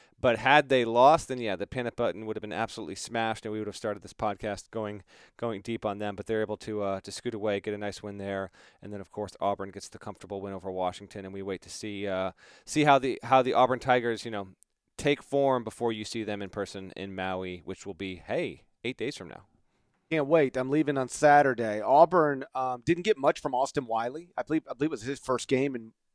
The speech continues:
Speaker 2: maybe since March two thousand seventeen. Obviously, he's just suspended all last season,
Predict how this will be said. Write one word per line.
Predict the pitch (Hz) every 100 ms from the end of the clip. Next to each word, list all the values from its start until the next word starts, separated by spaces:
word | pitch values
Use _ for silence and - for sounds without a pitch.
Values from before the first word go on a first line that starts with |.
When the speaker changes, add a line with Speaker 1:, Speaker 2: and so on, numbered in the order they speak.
| _ _ _ _ _ -
Speaker 2:
maybe | 123 120
since | 127 - - _
March | 110 110 127 - -
two | - 139 -
thousand | 120 127 127 117 131 127 127 120 110 _ _ _
seventeen. | - - 123 139 127 135 139 147 190 175
Obviously, | - 113 117 123
he's | 120
just | 110 -
suspended | 131 - 135 131
all | 127 117
last | 120 117 -
season, | 160 151 120 117